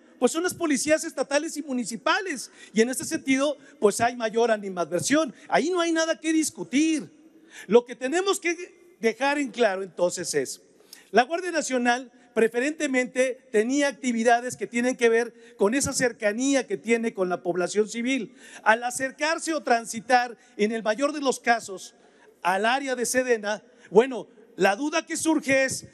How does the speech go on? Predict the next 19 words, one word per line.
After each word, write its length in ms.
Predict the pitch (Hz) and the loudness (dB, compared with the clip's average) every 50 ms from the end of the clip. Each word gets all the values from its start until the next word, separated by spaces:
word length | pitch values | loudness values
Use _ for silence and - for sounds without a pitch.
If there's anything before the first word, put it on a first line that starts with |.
| - - | -18 -4
si 220 | - - - 240 - | 2 2 2 2 2
va 100 | 269 269 | -2 -4
a 60 | 320 | -6
adquirir 680 | 320 - - 311 320 311 320 311 320 320 302 262 - - - - _ - - | -4 -2 0 0 2 2 2 2 0 -2 -4 -8 -16 -20 -20 -20 _ -16 -2
la 300 | - 185 202 208 208 214 | 0 2 2 4 2 -2
forma, 480 | 208 - 262 269 277 285 269 262 254 240 | -4 0 2 2 2 2 0 -2 -4 -2
los 180 | 226 233 240 240 | -2 -2 -4 0
protocolos 800 | 277 269 254 254 233 170 - 254 254 262 262 254 240 - 196 190 | 2 0 0 0 -4 -4 2 2 4 4 4 0 -2 -2 -2 -2
de 100 | 240 240 | -4 -4
trato 580 | 247 277 262 247 240 247 - 240 247 247 233 _ _ - - - | 0 2 2 2 2 0 0 0 0 0 -2 _ _ -20 -16 -4
que 120 | - 190 | -2 -2
tiene 320 | 180 - 226 240 247 262 277 | -2 0 -2 -2 0 0 0
el 80 | 277 | 0
ejército, 680 | 302 294 294 294 285 269 - 254 262 - 262 269 262 269 _ _ - - | -2 0 2 2 2 2 0 -12 -4 0 0 0 0 -2 _ _ -18 -4
que 120 | - 214 208 | 0 0 0
pueden 360 | 214 - 285 311 349 339 320 | 0 0 -2 0 0 -4 -4
ser 220 | - - 294 302 | -2 0 0 0
más 300 | 294 285 277 277 277 247 | 0 0 -2 -2 -2 -2
distantes 720 | 233 285 269 - - 269 254 254 254 - 262 269 269 - | -6 -8 -8 -4 0 2 2 2 2 -2 -4 -4 -4 -6